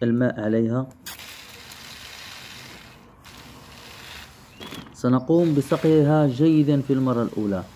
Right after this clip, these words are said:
والسقي يكون مهم في المرة الأولى لأن التربة تكون بحاجة إلى الماء،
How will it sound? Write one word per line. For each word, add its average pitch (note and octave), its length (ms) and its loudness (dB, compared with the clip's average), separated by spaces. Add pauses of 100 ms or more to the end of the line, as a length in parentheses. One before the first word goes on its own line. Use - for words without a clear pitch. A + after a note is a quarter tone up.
(480)
والسقي - 1200 -4
يكون C#3+ 600 2
مهم C#3 400 4
في C#3 340 2 (240)
المرة C3 380 2
الأولى G2+ 380 -2 (240)
لأن A#2 300 -2
التربة B2+ 440 0
تكون C#3 600 0 (840)
بحاجة C3 380 0
إلى B2 200 2
الماء، C3 460 4